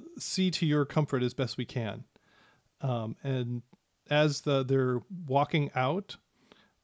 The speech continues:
um, right when they get to the edge of the door there, Arlen, the, uh, shadow sorcerer says to you, "And Arlen, after your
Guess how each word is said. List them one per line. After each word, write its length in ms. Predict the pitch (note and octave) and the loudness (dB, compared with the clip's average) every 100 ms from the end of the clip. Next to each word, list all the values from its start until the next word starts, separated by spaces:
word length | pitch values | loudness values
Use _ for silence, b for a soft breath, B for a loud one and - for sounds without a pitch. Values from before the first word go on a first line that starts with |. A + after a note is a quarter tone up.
| _ - | _ -6
um, 480 | C#3 C3 B2+ B2 B2+ - - | -2 0 0 -2 -6 -10 -4
right 240 | C#3+ D3+ | 2 4
when 140 | D3+ C#3+ | 4 4
they 100 | C#3 | 4
get 180 | C#3 C#3 | 0 -2
to 100 | C#3+ | -2
the 180 | B2+ | -2
edge 180 | C3+ C3 | -2 -2
of 60 | C#3 | 0
the 80 | B2 | -2
door 400 | B2+ B2 D3 D#3+ _ | -2 0 -2 -4 _
there, 180 | D3+ D3 | -2 0
Arlen, 460 | C#3 D3+ D#3 F#3 G#3+ _ _ _ _ _ _ _ _ _ | 2 2 4 4 2 _ _ _ _ _ _ _ _ _
the, 300 | B2+ B2+ B2 | -10 -8 -6
uh, 200 | A#2+ A#2 A#2+ _ _ _ _ | -6 -6 -10 _ _ _ _
shadow 560 | - - D#3+ D3+ D#3 F3 - | -6 4 6 6 2 -2 -8
sorcerer 640 | - - D#3+ D#3 E3 G3+ G3 _ _ _ | -8 -2 0 2 0 0 -4 _ _ _
says 280 | - - E3+ | -10 0 0
to 140 | - C3 | 0 -6
you, 240 | A#2+ - - | -6 -8 -12
"And 180 | - D3 - | -2 -2 2
Arlen, 400 | A3+ A#3 G2+ C3 _ _ _ _ _ _ _ _ _ _ _ - | 2 2 -2 -8 _ _ _ _ _ _ _ _ _ _ _ -2
after 460 | D#3+ - G3 F3+ | -2 2 2 4
your 640 | E3+ C#3 C#3+ C#3 C3+ C3 | 4 4 4 4 0 -2